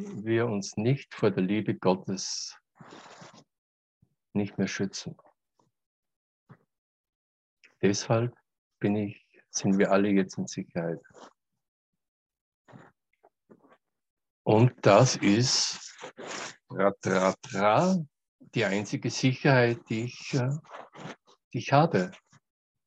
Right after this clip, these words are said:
in der Liebe Gottes zu sein. Alle anderen Sicherheiten in dieser Welt, äh, auch die Sicherheiten mit Flaschen,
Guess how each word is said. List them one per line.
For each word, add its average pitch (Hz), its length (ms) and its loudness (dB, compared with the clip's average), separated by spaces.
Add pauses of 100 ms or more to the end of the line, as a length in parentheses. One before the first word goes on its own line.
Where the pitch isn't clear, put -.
(840)
in 101 120 2
der 101 100 0
Liebe 98 280 -2
Gottes - 500 -8
zu - 80 -12
sein. 85 480 -6 (2500)
Alle 131 300 8
anderen 131 320 6
Sicherheiten 120 680 2
in 98 120 0
dieser 87 320 -8
Welt, 113 560 -2
äh, 120 520 -6 (3000)
auch 110 180 4
die 123 100 4
Sicherheiten 117 640 4
mit 110 160 2
Flaschen, 135 680 2